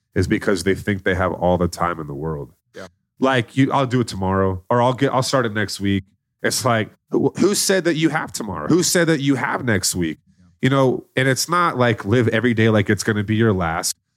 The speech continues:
Speaker 1: However, it's the mindset of, "I don't know how long I'm gonna be here, so I'm gonna make the best of every single day and give it my all,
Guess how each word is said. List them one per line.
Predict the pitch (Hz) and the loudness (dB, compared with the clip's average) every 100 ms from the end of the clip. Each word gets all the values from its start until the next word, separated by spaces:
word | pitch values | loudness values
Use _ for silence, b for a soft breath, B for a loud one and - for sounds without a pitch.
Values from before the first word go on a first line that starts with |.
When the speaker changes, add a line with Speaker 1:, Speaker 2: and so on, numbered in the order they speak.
| - | -6
Speaker 1:
However, | 143 147 143 139 | 0 2 4 2
it's | 131 - | 0 0
the | 127 | -4
mindset | 110 120 143 156 - 120 110 | 0 0 0 0 0 0 2
of, | 110 101 113 | 0 0 0
"I | 131 | 0
don't | 139 120 | 0 0
know | 127 127 | 2 2
how | 120 127 | 2 0
long | 120 120 117 | 2 2 0
I'm | 104 | -2
gonna | 107 101 | 0 0
be | 92 101 | -2 -2
here, | 117 170 202 - _ | 0 2 0 -2 _
so | - 151 | 0 2
I'm | 139 | 2
gonna | 139 | 0
make | 131 127 113 | 0 0 0
the | |
best | 113 123 123 | 0 0 0
of | 117 | 0
every | 120 120 | 2 0
single | - 113 | 0 -2
day | 104 127 123 | 0 0 0
and | 104 | 0
give | 113 | 0
it | 107 | 0
my | 95 | -2
all, | 95 131 117 98 | 0 2 2 0